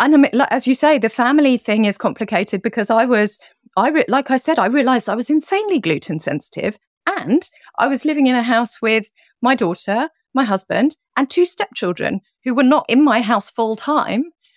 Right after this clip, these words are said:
So they were part-time living with their mum and part-time with us, but they were with us about half the time. And so I felt initially, "I can't make them go gluten-free because that's,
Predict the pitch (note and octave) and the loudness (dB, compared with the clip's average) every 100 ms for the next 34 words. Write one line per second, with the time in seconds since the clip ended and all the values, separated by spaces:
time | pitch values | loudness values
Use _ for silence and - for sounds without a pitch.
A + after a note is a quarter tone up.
0 | - - A3+ G#3+ G#3 - _ - G3+ A#3 | -16 0 2 2 0 -4 _ 0 2 4
1 | G3+ B3 F3 - D4 - A3+ A3+ A3 - | 2 2 0 0 0 0 0 2 2 0
2 | F3+ F#3 F#3 G#3+ E3 G3+ G#3+ - C#4 F4+ | -2 0 2 0 0 0 0 0 0 -2
3 | - A#3 G#3+ G3 - F#3 A#3+ F4 - - | -2 -2 0 -2 -2 0 2 2 0 -2
4 | - A#3 B3+ B3+ G#3+ G3+ G#3+ G#3 - - | -4 0 2 2 0 -2 -4 -4 -2 0
5 | G#3 - F#3+ - A#3 - A#3+ D#4 _ _ | 0 -2 -6 -2 0 0 -2 -4 _ _
6 | _ _ _ _ A3+ A#3 C4 - _ - | _ _ _ _ -2 2 0 -2 _ -6
7 | - A3+ A#3 A#3+ - G#3+ D4 - - E3 | 2 4 4 2 2 2 0 -2 -2 0
8 | G3 B3 - A3 C#4+ - F#3+ A#3+ B3+ - | 0 -2 0 0 0 -2 -4 -2 -2 0
9 | C#4+ - F#3+ D#3+ F3 E3 - F3 E3+ E3 | 0 -2 -8 -6 -6 -6 -8 -4 -4 -4
10 | E3 E3 D#3+ - F#3+ C#4 - C4 - B3+ | -6 -8 -10 -4 -4 -4 -6 -4 -2 -2
11 | - - | -6 -18